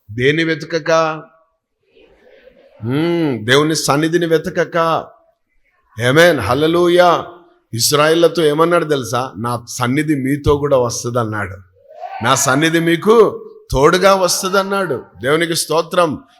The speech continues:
ఆ మాట ఎప్పుడు అన్నాడో, ఇక మోషకు బలం వచ్చి, ఆ, బలమైన కార్యాలు చేస్తూ ముందుకు నడిపించినాక,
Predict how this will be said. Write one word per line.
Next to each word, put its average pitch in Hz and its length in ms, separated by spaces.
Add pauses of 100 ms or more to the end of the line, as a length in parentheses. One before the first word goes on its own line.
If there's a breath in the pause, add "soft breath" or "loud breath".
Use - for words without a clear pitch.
(140)
ఆ 117 80
మాట 120 380
ఎప్పుడు 175 280
అన్నాడో, 165 500
ఇక 135 100
మోషకు 131 540
బలం 135 300
వచ్చి, 165 540 (200)
ఆ, 127 120
బలమైన 127 540
కార్యాలు 165 440
చేస్తూ 147 360
ముందుకు 139 320
నడిపించినాక, 127 880